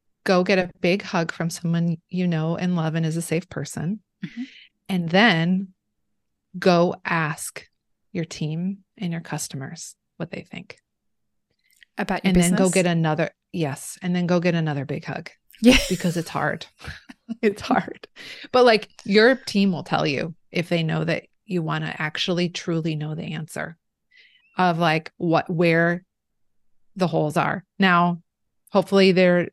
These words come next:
Speaker 1: they're not being ruthless. I've, I've seen that before. I've, you know,
Speaker 2: Mm-hmm.
Speaker 1: I've had that pointed at me before. But, like, maybe ask if you,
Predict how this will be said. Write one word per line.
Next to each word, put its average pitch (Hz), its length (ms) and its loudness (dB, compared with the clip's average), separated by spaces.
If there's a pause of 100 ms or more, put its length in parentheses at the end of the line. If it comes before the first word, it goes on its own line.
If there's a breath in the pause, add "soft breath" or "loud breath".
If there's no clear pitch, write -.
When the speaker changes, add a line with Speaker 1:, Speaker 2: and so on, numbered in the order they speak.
(140)
Speaker 1:
they're 175 280 4
not 170 340 2 (1400)
being 175 240 0
ruthless. 196 680 0 (540 soft breath)
I've, - 200 -12
I've 180 140 -2
seen 180 220 2
that 175 180 4
before. 196 360 4
I've, 170 240 2 (200)
you 202 200 0
know, 160 100 0
Speaker 2:
Mm-hmm. - 100 -2
Speaker 1:
I've 160 180 -2
had 165 220 -2
that 156 160 -4
pointed 175 320 -2
at 170 120 -2
me 185 120 0
before. 233 420 -2 (640 loud breath)
But, 190 240 2
like, 175 360 0 (360)
maybe 220 340 4
ask 180 420 -2 (360)
if 190 180 -4
you, 185 180 -2